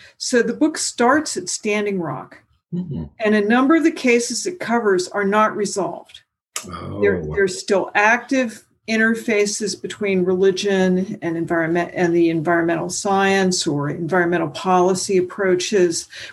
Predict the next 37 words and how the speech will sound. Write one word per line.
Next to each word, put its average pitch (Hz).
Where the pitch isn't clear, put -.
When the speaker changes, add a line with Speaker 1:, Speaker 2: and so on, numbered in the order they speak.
Speaker 1:
where 185
there 185
may 196
not 190
be 190
complete 185
consensus 190
on 175
what -
should -
be 165
done, 180
or 185
Speaker 2:
Mm. -
Speaker 1:
places 185
where 175
religion's 185
responses 190
may 185
not 175
be 180
totally 170
in 160
concert 185
with 180
science, 175
such 160
as 180
climate 208
change 151
denial. 156
And 185
so 208
those 208
kinds 208
of, 156
of, -